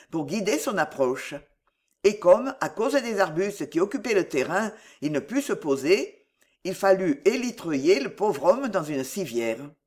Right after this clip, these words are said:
Après la manœuvre, alors que l'hélicoptère s'éloignait, papa déclara : « J'espère qu'il s'en tirera. »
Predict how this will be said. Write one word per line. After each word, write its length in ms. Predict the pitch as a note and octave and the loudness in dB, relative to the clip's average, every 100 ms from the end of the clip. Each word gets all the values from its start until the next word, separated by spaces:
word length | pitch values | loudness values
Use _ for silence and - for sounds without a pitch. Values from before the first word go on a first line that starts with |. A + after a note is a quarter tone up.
| _ _ _ _ _ _ _ _ _ _ _ _ _ _ _ | _ _ _ _ _ _ _ _ _ _ _ _ _ _ _
Après 240 | - C4+ | -2 0
la 100 | C#4 | 0
manœuvre, 600 | E3 C#3+ C3+ D#3+ A#3+ C#4 - - - | 0 -2 0 0 0 -2 -6 -10 -2
alors 240 | E3+ A3 | 0 0
que 80 | F3 | 0
l'hélicoptère 720 | C#3+ D#3+ - C4 - G#3 D#3 | 0 -2 -2 -4 0 -2 -2
s'éloignait, 800 | - C#3 B2+ B2 B2+ G3 G4 - _ _ _ | -4 -2 0 0 -2 -4 -6 -12 _ _ _
papa 280 | G#3 A#3+ G#3 | -6 0 0
déclara : « 760 | E3 E3+ C#3+ C3 D#3+ D4 F#4+ _ _ _ _ _ _ _ _ _ _ _ _ - | 0 -2 -4 0 0 0 -4 _ _ _ _ _ _ _ _ _ _ _ _ -2
J'espère 580 | C3+ F#3+ - A3+ D#4 C4 | 8 8 8 6 6 4
qu'il 160 | A3 | -2
s'en 180 | - D#3 | 0 -2
tirera. » 800 | - C4+ A#3 C3+ B2+ D3 - _ | 0 -4 -2 0 0 -2 -14 _